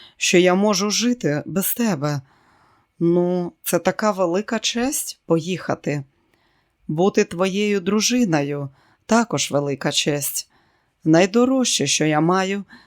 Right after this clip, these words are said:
це ти і діти. Я ніколи не залишу тебе.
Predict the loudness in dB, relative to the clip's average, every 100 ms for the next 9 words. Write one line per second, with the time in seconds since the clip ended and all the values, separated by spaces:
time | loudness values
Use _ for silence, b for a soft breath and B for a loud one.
0 | b 2 2 4 2 2 -2 _ -4 -2
1 | 2 2 2 -6 -6 _ _ _ _ _
2 | 2 4 6 4 4 4 4 0 -2 -2
3 | -2 -2 -2 -4 -4 -4 -6